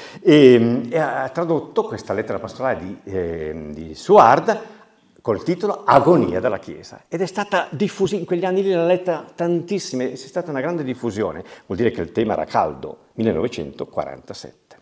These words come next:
Ora ci avviciniamo, ultimo esempio, millenovecentosettantotto,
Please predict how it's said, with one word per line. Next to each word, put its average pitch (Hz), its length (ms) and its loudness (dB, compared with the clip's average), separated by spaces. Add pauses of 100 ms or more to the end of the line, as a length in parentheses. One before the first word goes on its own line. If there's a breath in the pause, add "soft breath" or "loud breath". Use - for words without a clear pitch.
(800 loud breath)
Ora 107 360 4
ci - 100 -4
avviciniamo, 98 600 -2
ultimo 135 320 2
esempio, 208 440 2 (120 loud breath)
millenovecentosettantotto, 151 1300 2